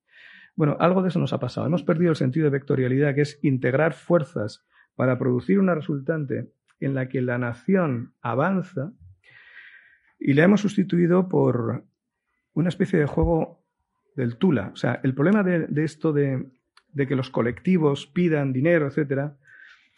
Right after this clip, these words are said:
tiene una base cultural gravísima, y es que hemos llegado, se ha llegado a la conclusión, y el populismo especialmente explota esta nociva idea,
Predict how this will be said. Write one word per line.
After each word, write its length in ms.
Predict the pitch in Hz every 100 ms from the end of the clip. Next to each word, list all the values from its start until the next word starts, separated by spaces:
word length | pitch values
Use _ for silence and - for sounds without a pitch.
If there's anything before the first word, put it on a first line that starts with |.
| - _ _ _ _ _ _ _ _ _ -
tiene 180 | 185
una 100 | 208
base 200 | 185 185
cultural 460 | 165 151 147 170 165
gravísima, 640 | 131 131 196 - 123 123
y 80 | 147
es 100 | 156
que 260 | - 156 -
hemos 240 | 160 165
llegado, 420 | 160 160 151 - _
se 280 | - 107 123
ha 100 | 151
llegado 480 | 143 151 156 123
a 40 | 117
la 100 | 123
conclusión, 720 | 160 160 156 165 165 170 - _ _ _ _ _ _ _
y 120 | 151
el 140 | 139 139
populismo 420 | 123 131 147 151
especialmente 680 | - - 156 143 147 - 117
explota 640 | - - 156 151 110 - _
esta 540 | - 143 - 131 117 _ _ _ _ _ _
nociva 640 | - 123 120 - 165 135 131
idea, 340 | 151 139